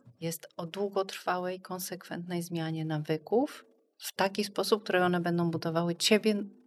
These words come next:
w takiej wersji siebie, jaką ty chcesz. I teraz to by oczywiście wskazywało na to, że, e, można się uzależnić od wsparcia,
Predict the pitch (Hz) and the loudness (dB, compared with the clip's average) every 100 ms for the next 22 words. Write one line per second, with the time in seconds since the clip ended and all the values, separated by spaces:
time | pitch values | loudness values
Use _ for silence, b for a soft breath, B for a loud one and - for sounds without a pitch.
0 | _ - - 208 202 196 180 185 - - | _ -10 0 0 0 -4 2 2 2 0
1 | - 185 175 165 165 165 165 160 - - | 2 4 2 -2 0 -2 -2 -8 -8 -8
2 | - _ - - 196 196 B B B - | -12 _ -4 2 4 4 B B B 6
3 | 240 226 - 175 202 196 196 190 190 - | 8 6 2 -4 -6 -2 0 2 0 -6
4 | - - 175 175 170 180 190 165 147 147 | -6 -2 -2 4 6 6 4 2 0 -2
5 | 180 208 180 175 170 170 175 180 B B | -2 -2 -2 -2 -2 -2 -4 -8 B B
6 | B B B B _ 160 160 160 160 160 | B B B B _ -2 0 2 4 2
7 | 165 170 _ - 180 185 185 185 - 170 | 0 -4 _ 0 2 2 2 0 -2 4
8 | 175 170 180 170 175 240 - - - - | 6 6 6 4 2 0 0 -6 -4 2
9 | 196 - - - 151 147 - 233 277 | 2 2 -2 4 4 4 -2 0 0